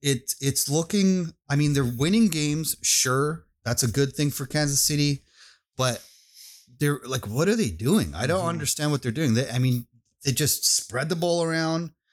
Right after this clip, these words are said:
Speaker 1: It's good and all, and it's winning them
Speaker 2: Just
Speaker 1: games,
Speaker 2: spread
Speaker 1: but
Speaker 2: it
Speaker 1: like,
Speaker 2: around.
Speaker 1: yes. Uh, New England Patriots, wa-, uh, running backs, the wide receivers, the whole team is looking like absolute hot shit. So this is another major bust for me right now.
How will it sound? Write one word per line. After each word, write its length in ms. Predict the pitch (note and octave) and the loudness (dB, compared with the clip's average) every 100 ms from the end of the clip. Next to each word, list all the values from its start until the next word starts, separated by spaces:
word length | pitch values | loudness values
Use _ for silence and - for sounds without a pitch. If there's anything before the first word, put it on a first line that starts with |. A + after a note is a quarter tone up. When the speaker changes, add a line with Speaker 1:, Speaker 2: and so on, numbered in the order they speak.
| _ _ _ A#2+ | _ _ _ -20
Speaker 1:
It's 320 | - A2 - | -20 -14 -6
good 260 | - G#3 | 0 2
and 100 | A3 | 2
all, 440 | F#3 E3+ E3+ F3 C3+ - | 0 0 -2 -4 -10 -8
and 120 | B2+ | -6
it's 200 | A#2+ - | -4 -8
winning 320 | G#2+ C3+ D#3+ | -6 -2 0
them 160 | D#3 C#3 | 0 0
Speaker 2:
Just 220 | A#2+ B2 | 2 2
Speaker 1:
games, 120 | B2+ A#2 | 0 -2
Speaker 2:
spread 240 | D#3+ A#3+ | -2 -2
Speaker 1:
but 40 | D4 | -2
Speaker 2:
it 40 | |
Speaker 1:
like, 140 | C#4 | -2
Speaker 2:
around. 460 | C4+ A#3 G#3+ G#3 G#3+ | 0 0 0 0 -2
Speaker 1:
yes. 380 | G3 F3 - - _ - - - _ | -4 -2 -2 -4 _ -20 -20 -20 _
Uh, 480 | D#3+ E3+ F3+ F#3 F#3 - _ _ _ _ _ _ D3+ | -4 -2 0 -2 -6 -8 _ _ _ _ _ _ -4
New 120 | F3+ | 0
England 280 | A#3+ B3 B3 | 2 0 -2
Patriots, 680 | G3+ G3 G#3 G3+ G3 - - B2+ | -2 -2 -4 -2 -4 -6 -10 -18
wa-, 140 | C3+ - | -16 -8
uh, 220 | D3 C#3+ C#3+ | -2 0 0
running 260 | D#3+ F#3 | 0 0
backs, 520 | F3 E3+ E3 - - - | -2 -4 -4 -6 -8 -8
the 80 | A#2 G#2+ | -16 -10
wide 280 | C3+ D3 | -6 -4
receivers, 680 | C3+ - E3 D#3+ D#3 D#3 D3+ | -4 -4 -4 -6 -4 -2 -2
the 100 | - | -4
whole 180 | G#2 C#3 | -6 -6
team 320 | C#3 D3 C#3+ | -8 -10 -12
is 140 | B2 - | -12 -14
looking 260 | A#2+ - G#2 | -16 -14 -14
like 220 | G2 - | -14 -10
absolute 420 | G#2+ A2+ - A2+ G#2 | -10 -8 -6 -8 -8
hot 260 | F#2+ F2 | -14 -14
shit. 220 | - F#2+ - | -14 -14 -18
So 120 | - | -4
this 220 | C#3 E3 | -2 0
is 100 | D3+ | 0
another 300 | D3 C#3 C3+ | 0 2 2
major 320 | C3 A#2+ A#2 | 2 0 -2
bust 340 | A2 A#2 A2+ - | -2 -2 -2 -4
for 100 | B2 | -2
me 220 | C3 C3 | 2 2
right 180 | A#2+ A#2+ | 0 -2
now. 380 | C3 C#3 C3 | -2 -2 -2